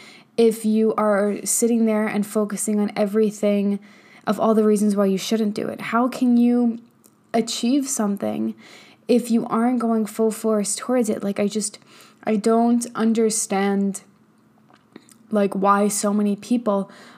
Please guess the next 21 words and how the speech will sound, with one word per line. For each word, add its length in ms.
are 160
stuck 540
in 200
this 200
place 480
of 340
not 420
owning 480
what 540
they 220
want. 280
Well, 120
I 140
do, 420
but 260
<laughs> 0
that's 220
for 120
a 60
different 320
conversation. 760